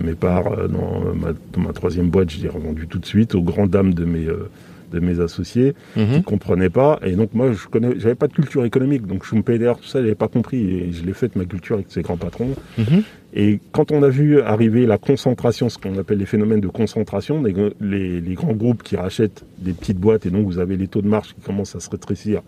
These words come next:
Speaker 2: Mhm.
Speaker 1: sur certaines filières. Donc
Speaker 2: Ouais.
Speaker 1: ça a été le cas dans l'hôtellerie, ça a été le cas dans le marché de la sécurité.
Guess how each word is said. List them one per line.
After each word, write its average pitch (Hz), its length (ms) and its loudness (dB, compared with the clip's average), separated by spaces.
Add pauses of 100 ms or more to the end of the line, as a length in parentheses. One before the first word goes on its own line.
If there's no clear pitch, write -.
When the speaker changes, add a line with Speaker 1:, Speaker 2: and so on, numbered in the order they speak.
(100)
Speaker 2:
Mhm. 101 180 4
Speaker 1:
sur 95 160 4
certaines 95 380 -2
filières. 123 420 -2 (200)
Donc 101 120 2
Speaker 2:
Ouais. 104 80 4
Speaker 1:
ça 113 100 2
a 101 60 2
été 98 180 -2
le 87 80 -6
cas 104 140 2
dans 90 100 -2
l'hôtellerie, 92 400 0
ça - 140 -2
a - 20 -6
été 90 140 -6
le 90 120 -8
cas 98 140 -2
dans 82 160 -6
le 82 60 -8
marché 85 240 -8
de 82 60 -6
la 78 40 -12
sécurité. 95 400 -10